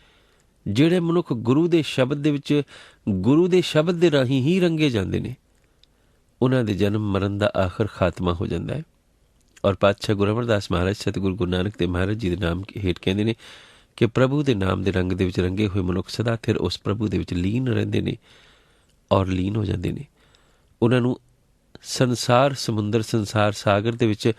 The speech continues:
ਮੁੜ-ਮੁੜ ਗੋਤੇ ਨਹੀਂ ਖਾਣੇ ਪੈਂਦੇ। ਸਤਿਗੁਰ ਕਹਿੰਦੇ ਨੇ, "ਮਾਇਆ ਮੋਹ ਸਭ ਬਰਲ ਹੈ, ਦੂਜੇ ਪਾਏ ਖੁਆਈ ਰਾਮ।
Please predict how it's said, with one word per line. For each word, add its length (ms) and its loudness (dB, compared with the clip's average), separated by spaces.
ਮੁੜ-ਮੁੜ 440 2
ਗੋਤੇ 340 -2
ਨਹੀਂ 120 -4
ਖਾਣੇ 260 -4
ਪੈਂਦੇ। 340 -10
ਸਤਿਗੁਰ 400 0
ਕਹਿੰਦੇ 200 2
ਨੇ, 60 2
"ਮਾਇਆ 440 4
ਮੋਹ 200 2
ਸਭ 200 -2
ਬਰਲ 460 2
ਹੈ, 240 0
ਦੂਜੇ 420 0
ਪਾਏ 300 2
ਖੁਆਈ 420 0
ਰਾਮ। 320 -2